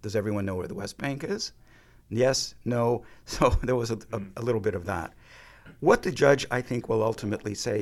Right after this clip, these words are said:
Speaker 1: is, "Look, Kattenberg, Lascaris, you might be right. You might, it might be the case that Canadian policy should be consistent across all stratums of government and society."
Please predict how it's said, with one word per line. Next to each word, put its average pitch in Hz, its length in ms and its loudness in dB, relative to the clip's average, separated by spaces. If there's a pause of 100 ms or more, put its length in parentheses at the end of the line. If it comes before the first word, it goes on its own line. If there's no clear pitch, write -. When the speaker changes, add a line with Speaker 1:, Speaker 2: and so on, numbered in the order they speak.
Speaker 1:
is, 98 240 -4
"Look, 101 320 -2 (560)
Kattenberg, 120 600 0
Lascaris, 113 680 0 (100)
you 135 120 0
might 160 260 0
be 147 100 0
right. 131 300 -2 (720)
You 117 180 0
might, 127 260 0 (140)
it - 160 -4
might 156 240 -2
be 151 140 -2
the 123 80 -2
case 104 440 -6
that - 300 -10
Canadian 135 560 -2
policy 107 540 -6
should 113 240 -6
be 107 100 -6
consistent 104 640 -6
across - 580 -6 (520)
all 127 180 4
stratums 107 760 0
of 101 200 -6
government 101 460 -2
and 98 120 -6
society." - 580 -10